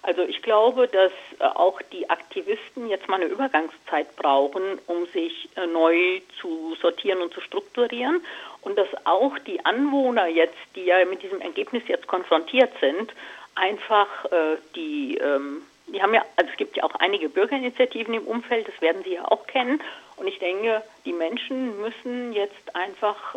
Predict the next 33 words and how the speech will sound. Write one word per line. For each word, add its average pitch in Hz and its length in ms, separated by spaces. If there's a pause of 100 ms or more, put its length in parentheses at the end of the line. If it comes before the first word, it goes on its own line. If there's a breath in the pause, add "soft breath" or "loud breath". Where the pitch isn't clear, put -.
ähm, 190 880
ja, 214 260 (140)
sich 196 140
neu 185 200
definieren, 196 680 (300 loud breath)
neue 196 320
Ziele 240 300
definieren. 254 680 (520 loud breath)
Und, 185 440 (180)
ähm, 170 640 (300)
ich - 200
denke, 254 440 (560)
d-, - 120 (220)
der 185 100
Danny 208 300
hat 285 160
ausgestrahlt - 760 (200)
in 185 140
ganz 180 200 (100)
Deutschland. 196 680 (380 loud breath)
Ich 214 220
habe 233 220
nur 240 120
von - 160
einigen 226 400
Aktivisten 214 720
gehört, 190 500 (180)
dass 180 120 (180)
die 170 160
gleichzeitig 175 720
dann 151 200
auch, 139 420
äh, 151 320